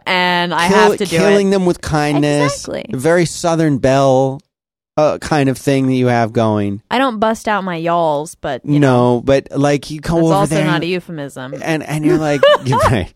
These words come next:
Speaker 2: And you just, you, you, you, you know how to lay it on in, in a very sweet way.
Speaker 1: Yep.
Speaker 2: And
Speaker 1: where I'm, basically, I, I say it really, really nice, but I'm also insinuating, like, "I'm not gonna stop talking until you say
Speaker 2: <laughs>
Speaker 1: yes."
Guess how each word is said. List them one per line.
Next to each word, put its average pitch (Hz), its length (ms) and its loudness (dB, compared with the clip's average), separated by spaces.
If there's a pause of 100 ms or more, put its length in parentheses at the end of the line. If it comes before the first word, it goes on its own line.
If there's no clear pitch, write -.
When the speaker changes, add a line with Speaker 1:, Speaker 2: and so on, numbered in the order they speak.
(680)
Speaker 2:
And 160 140 2
you 180 140 6
just, 175 240 2
you, 180 200 0
you, 170 220 -2
you, 165 460 0
you 175 180 2
know 233 140 4
how 165 180 2
to 147 80 2
lay 135 240 4
it 120 80 2
on 117 260 0
in, 98 180 -4
in 110 280 0
a - 20 -2
very 113 240 2
sweet 110 280 -2
way. 104 220 2
Speaker 1:
Yep. - 180 4
Speaker 2:
And 95 340 -4 (240)
Speaker 1:
where 240 360 2 (100)
I'm, 254 320 -2 (360)
basically, 262 640 -2 (180)
I, 214 340 -2 (220)
I 208 140 -2
say 226 260 -6
it 196 100 -8
really, 220 300 -2
really 269 220 -2
nice, 220 340 -4
but 196 200 -2
I'm 196 260 -4
also 208 360 -4
insinuating, 190 600 -4
like, 175 220 -10 (340)
"I'm 220 140 0
not 254 180 0
gonna 220 160 -2
stop 208 320 -4
talking 196 380 -4
until 170 260 -6
you 165 160 -2
say 175 240 -2
Speaker 2:
<laughs> 170 160 -4
Speaker 1:
yes." 214 300 -6